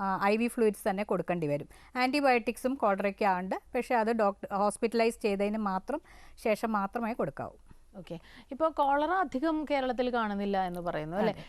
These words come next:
Speaker 1: അതെ.
Speaker 2: ഏ, മറ്റൊന്ന് ഡോക്ടർ, ഇപ്പം പല സ്ഥലങ്ങളിലും വേനൽ തുടങ്ങിക്കഴിഞ്ഞാൽ കേൾക്കുന്നതാണ് നിർജ്ജലീകരണം അഥവാ ഡീഹൈഡ്രേഷൻ. അപ്പോൾ ഇത്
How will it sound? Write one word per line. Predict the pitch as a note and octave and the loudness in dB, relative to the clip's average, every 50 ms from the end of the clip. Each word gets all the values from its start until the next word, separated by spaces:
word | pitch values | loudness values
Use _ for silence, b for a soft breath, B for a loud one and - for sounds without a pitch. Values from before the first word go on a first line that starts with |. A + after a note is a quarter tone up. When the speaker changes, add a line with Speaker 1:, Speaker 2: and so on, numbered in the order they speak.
| B B B | B B B
Speaker 1:
അതെ. | C4 | -4
Speaker 2:
ഏ, | C4+ C4+ | -4 -2
മറ്റൊന്ന് | C4+ C#4+ C#4+ C#4 - F4 E4+ D#4+ D4 | 0 -2 -2 -2 -2 -2 -2 -2 0
ഡോക്ടർ, | B3+ B3 A#3 G#3+ - A3+ | 0 0 0 -2 -2 -6
ഇപ്പം | A3+ - A#3+ A#3 A3+ G#3+ - | -4 -4 -4 -4 -4 -2 -2
പല | A#3 A#3+ B3+ C4+ | -2 0 0 -2
സ്ഥലങ്ങളിലും | C4 - D4 B3+ A#3+ A3 G#3+ G#3+ G#3 G#3 G#3 G#3 G3+ G3+ | -2 2 2 2 2 2 -2 -2 -4 -4 -4 -4 -4 -4
വേനൽ | G3+ G3 G3 G3 G3 G3 | -4 -4 -4 -4 -4 -4
തുടങ്ങിക്കഴിഞ്ഞാൽ | G#3 G3+ F#3 F#3+ F#3 F#3 F3 F#3+ F3+ F3 F#3 F3+ F#3 F3+ - | -4 -4 -4 -4 -6 -6 -4 -4 -4 -4 -4 -6 -8 -6 -6
കേൾക്കുന്നതാണ് | F#3 E3+ F3 - F3 E3+ E3+ F3 E3+ E3+ F#3 G#3 G#3+ | -6 -6 -6 -6 -8 -8 -6 -6 -6 -4 -4 -2 -2
നിർജ്ജലീകരണം | G3+ F#3 F3+ F3 E3+ F#3+ F3+ F#3 F#3 F3 F3+ E3 E3 E3+ F#3 G#3+ B3 | -2 -2 -4 -2 -2 -2 0 0 -2 -2 -4 -4 -4 -6 -8 -8 -8
അഥവാ | G#3+ F#3+ E3+ G3+ G#3 A3+ D#4+ - - - F3+ | -8 -8 -4 -2 -2 -2 -2 -4 -8 -4 -2
ഡീഹൈഡ്രേഷൻ. | G3+ G3+ F3 F#3+ F3+ D#3+ - E3 E3 D#3+ - - D3+ - B B B B B B B | 0 0 0 0 -4 -4 -4 -6 -6 -6 -6 -10 -12 -14 B B B B B B B
അപ്പോൾ | C4 B3+ D4+ D4 - - - - | -2 0 0 -2 -2 -4 -10 -8
ഇത് | C4 C4+ B3 C4 E4 F4+ F4 D4+ | -6 -4 -2 0 2 2 2 0